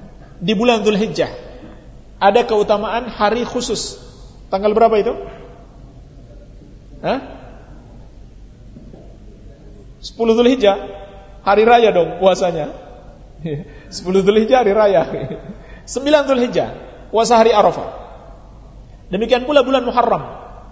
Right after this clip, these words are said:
tanggal sembilan dan sepuluh Muharram. Iya. Itu kan hari khusus ya. Di samping secara umum,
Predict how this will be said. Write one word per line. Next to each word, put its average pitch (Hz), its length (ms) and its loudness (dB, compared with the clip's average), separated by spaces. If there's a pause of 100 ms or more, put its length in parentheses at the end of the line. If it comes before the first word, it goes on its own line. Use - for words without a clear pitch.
(200)
tanggal 220 240 -2
sembilan 220 400 -2
dan 208 80 -4
sepuluh 226 320 -2
Muharram. 165 320 -2 (1040)
Iya. 131 160 -2 (1040)
Itu 202 160 -4
kan 311 160 0
hari 269 160 4
khusus 254 320 0
ya. 226 160 -4 (720)
Di 202 80 -4
samping 247 560 -2
secara 240 400 2
umum, 254 320 4